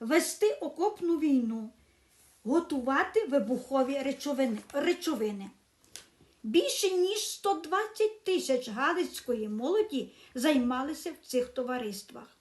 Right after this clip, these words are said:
Здобутий українською молоддю військовий вишкіл невдовзі зна-, знадобився, тому що на початку серпня тисяча дев'ятсот чотирнадцятого року почалася Перша світова війна.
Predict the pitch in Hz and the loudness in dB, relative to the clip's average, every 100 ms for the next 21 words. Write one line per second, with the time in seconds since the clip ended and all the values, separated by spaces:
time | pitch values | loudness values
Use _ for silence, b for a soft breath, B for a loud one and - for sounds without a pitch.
0 | _ _ b b b b 233 240 302 269 | _ _ b b b b -6 0 2 2
1 | 440 480 359 285 277 285 339 440 - - | 0 0 -2 -4 -4 -2 -2 -4 -10 -4
2 | 277 277 302 381 349 269 254 277 262 - | -2 0 0 0 0 -2 -2 -2 -4 -6
3 | 320 330 277 220 254 359 - - 415 427 | -4 -2 -2 0 0 0 -2 -2 -2 -2
4 | b b - 262 285 233 302 466 480 392 | b b 0 4 4 2 -2 -2 -2 -2
5 | 262 285 254 - 240 254 330 415 330 254 | -2 -2 -4 -6 -2 0 4 2 4 4
6 | 233 - 247 254 b b b b 320 339 | 4 0 -4 -4 b b b b 2 4
7 | 359 392 370 311 277 269 294 294 302 262 | 4 0 -4 -2 0 0 -2 -2 0 0
8 | 254 - 254 - 285 262 - 240 247 277 | 0 -8 -8 -2 0 0 -2 -8 -8 -4
9 | 277 254 247 226 240 247 254 247 247 - | -2 -2 -2 -6 -4 -4 -2 -4 -4 -10
10 | 233 226 233 190 208 214 190 214 240 277 | -10 -8 -10 -10 -14 -12 -10 -6 -6 -4
11 | 403 415 B B _ 285 285 269 240 240 | -6 -8 B B _ 0 0 0 0 -2
12 | 254 - - 269 381 - 427 - 226 208 | -4 -6 -2 -2 -2 -6 -8 -10 -10 -10
13 | 214 208 240 254 220 202 | -8 -8 -6 -6 -6 -8